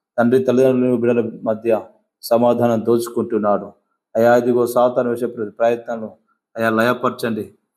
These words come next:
అయా, నీ బిడ్డలకు సమాధానమును, సైక్యతను, ఐక్యతను దయచేయమని తండ్రి, ఉదయకాల సమయంలో మొదలుకొని సాయంకాలం వరకు నీ బిడ్డల పక్షంగా మీరు ఉండి పోరాడి, నాయనా, వారు విజయమును సాధించి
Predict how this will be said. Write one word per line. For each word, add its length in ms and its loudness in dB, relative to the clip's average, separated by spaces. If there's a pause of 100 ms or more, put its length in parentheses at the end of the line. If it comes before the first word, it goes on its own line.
అయా, 160 0
నీ 140 4
బిడ్డలకు 420 0
సమాధానమును, 680 2
సైక్యతను, 600 -2 (100)
ఐక్యతను 520 0
దయచేయమని 640 0 (480)
తండ్రి, 340 2
ఉదయకాల 500 2
సమయంలో 440 0 (300)
మొదలుకొని 460 -2 (400)
సాయంకాలం 580 0
వరకు 320 0
నీ 100 -4
బిడ్డల 340 -8
పక్షంగా 440 -4
మీరు 200 -2
ఉండి 160 -2 (140)
పోరాడి, 420 0 (520)
నాయనా, 300 4 (300)
వారు 240 2 (120)
విజయమును 520 0
సాధించి 440 -2